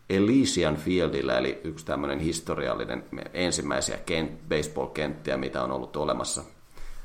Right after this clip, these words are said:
Amerikassa, Hobokenissa, New Jerseyssä, ää, pelattiin ottelu, jossa kohtasivat New York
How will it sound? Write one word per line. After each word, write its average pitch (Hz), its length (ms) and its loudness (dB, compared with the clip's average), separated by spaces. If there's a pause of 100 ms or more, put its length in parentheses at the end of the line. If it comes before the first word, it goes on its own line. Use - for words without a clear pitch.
(120)
Amerikassa, 78 640 4 (360)
Hobokenissa, 73 840 0
New 76 240 0 (100)
Jerseyssä, - 520 -2 (760)
ää, 78 160 2
pelattiin 107 420 4
ottelu, 123 400 2
jossa 73 220 2
kohtasivat 80 640 0
New 92 320 6
York 76 300 2